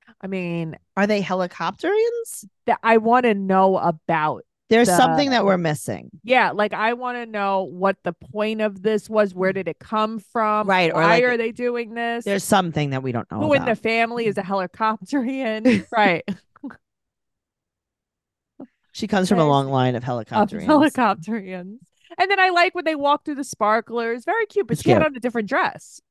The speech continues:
Speaker 1: right?
Speaker 2: Did she?
Speaker 1: Yeah, she had a short dress on then.
Speaker 2: Mm, I don't know. There's no way to know.
Speaker 1: Yeah, I don't know.
Speaker 2: All right. Well, moving on to Ashley and Manuel. Speaking of beautiful dresses.
Speaker 1: Okay, so also I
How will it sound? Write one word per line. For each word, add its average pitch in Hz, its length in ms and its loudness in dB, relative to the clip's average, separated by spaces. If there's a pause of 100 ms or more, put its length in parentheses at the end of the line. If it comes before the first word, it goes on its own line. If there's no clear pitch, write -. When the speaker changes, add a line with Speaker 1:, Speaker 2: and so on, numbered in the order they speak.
Speaker 1:
right? 185 200 2
Speaker 2:
Did 392 40 2
she? 285 280 2 (400)
Speaker 1:
Yeah, 269 100 2
she 240 140 -2
had 202 100 -2
a - 20 -4
short 262 320 -6
dress - 280 -6
on 139 180 -10
then. 131 240 -12 (320)
Speaker 2:
Mm, 143 340 -8
I 123 80 0
don't 113 120 2
know. 110 180 0 (120)
There's 139 140 0
no 123 80 -2
way 110 60 0
to 104 100 -6
know. 107 200 -6 (360)
Speaker 1:
Yeah, 180 240 -2
I 165 80 -8
don't 190 140 -8
know. 208 160 -4 (460)
Speaker 2:
All 160 80 4
right. 139 160 4
Well, 151 180 4
moving 175 300 0
on 165 100 0
to 156 160 -4
Ashley 147 320 -2
and 135 60 -2
Manuel. 127 320 -6
Speaking 135 340 -8
of 127 120 -8 (480)
beautiful 175 880 -2
dresses. - 880 -8 (200)
Speaker 1:
Okay, 240 400 4
so 233 320 0
also 226 600 0
I 214 320 -2